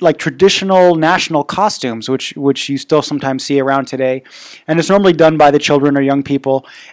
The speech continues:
And the whole, the whole thing is accompanied by songs celebrating the oncoming spring and awakening nature, awakening of nature. It is still to be seen, especially in Moravia, so, you know, basically the eastern part of the Czech Republic,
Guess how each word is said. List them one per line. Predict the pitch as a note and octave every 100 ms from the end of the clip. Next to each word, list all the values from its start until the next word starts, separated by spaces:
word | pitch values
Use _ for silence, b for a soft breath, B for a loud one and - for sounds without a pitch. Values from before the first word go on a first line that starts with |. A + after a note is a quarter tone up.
| _
And | E3 D#3+ D#3+ - _
the | F#3+ E3
whole, | - G3+ -
the | -
whole | D3+ A3+
thing | - A3 F3+
is |
accompanied | D3+ - F#3 G3 F3+ D#3 C#3
by | C3+ B2+
songs | - E3+ F3+ F#3 F3+
celebrating | - E3 F3 D#3 D3+ D3+
the | C#3 - -
oncoming | E3 F3 F3+ E3+ E3 D#3+ E3 _ _
spring | - - E3+ F3+ F3
and | E3 D3
awakening | C3+ D3+ D#3+ D#3 C#3+ C#3
nature, | D3+ D#3 - - -
awakening | C3+ C#3+ C#3 C#3+ C#3
of | A#2
nature. | C3+ C#3 - - - b b b b b b -
It | D#3+
is | D#3+ D#3+ D3+ -
still | - - D#3
to | F3
be | A#3
seen, | B3+ F3+ D#3 F#3+ C4+ _ b b b
especially | D#3+ - F#3+ G3+ A#3 F#3+
in | F3
Moravia, | D#3 D3 E3+ G#3+ D3 A#2 A2+ B2+
so, | - D#3 D#3
you | D#3+
know, | D3+
basically | C#3+ C#3+ D3 C#3+
the | C3
eastern | D#3+ E3 - D3 C#3
part | C3+ D3 C3+
of |
the |
Czech | C#3 C3+
Republic, | C#3+ C3+ C3+ C#3+ C#3+